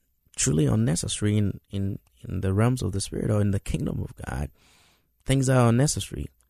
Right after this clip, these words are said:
Oh, look at this person's hairdo. Look at this person's,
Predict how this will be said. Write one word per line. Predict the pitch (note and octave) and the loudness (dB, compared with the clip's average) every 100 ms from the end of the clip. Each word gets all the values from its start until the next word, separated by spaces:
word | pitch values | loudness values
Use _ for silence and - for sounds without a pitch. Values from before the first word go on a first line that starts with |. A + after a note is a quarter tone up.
| _ _ - | _ _ -6
Oh, | B2+ A#2+ | -2 0
look | A2 A#2+ A#2 | 0 0 -2
at | A2 | -2
this | A2+ - | -2 -2
person's | - G#2+ - A2+ - | -2 -2 2 2 2
hairdo. | A2 G#2 F2+ - | 0 0 -2 -2
Look | A2 - | -4 -2
at | A2+ | -2
this | A2+ | -2
person's, | - G#2+ G#2+ A2 G#2+ | -2 -2 0 2 0